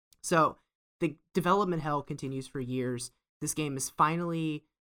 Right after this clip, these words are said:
mostly scrapped, retooled into Final Fantasy fifteen, and rumor has it that's why Final Fantasy fifteen is, like, kind of a mess story-wise. Again, I haven't played it, but I've heard that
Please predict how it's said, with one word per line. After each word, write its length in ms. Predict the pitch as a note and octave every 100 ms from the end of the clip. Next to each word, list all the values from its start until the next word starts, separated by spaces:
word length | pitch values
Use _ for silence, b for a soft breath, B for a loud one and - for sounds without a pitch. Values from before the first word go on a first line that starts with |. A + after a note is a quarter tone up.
| _ _ _ -
mostly 480 | D#3 E3 F#3+ - F#3
scrapped, 580 | E3 - E3 D#3 D3+ -
retooled 720 | C#3+ D3 E3 - E3 D3 C#3
into 240 | C3+ C#3 C#3
Final 260 | C#3 B2+
Fantasy 360 | C3+ C#3 C3+ B2+
fifteen, 640 | B2+ B2 - C3 B2+ C3 -
and 240 | B2+ B2+ C3
rumor 280 | C#3+ D3+ C#3
has 280 | C#3 C3+
it 160 | C3+ -
that's 260 | B2 C3 -
why 140 | C3
Final 280 | - C3+ B2+
Fantasy 380 | C#3+ B2+ - B2+
fifteen 440 | B2 - B2 A2+
is, 160 | G#2+ B2
like, 200 | A2+ -
kind 280 | - A#2
of 80 | C3
a 60 | B2+
mess 320 | A2+ G#2 -
story-wise. 920 | - - G#2+ F#2+ - G2+ - - -
Again, 200 | - E3
I 60 | D3+
haven't 260 | D#3+ D#3 -
played 200 | F#3 F3+
it, 200 | F3+ - _ _ -
but 100 | E3
I've 100 | E3
heard 300 | E3+ D#3+ D#3+
that 240 | C#3+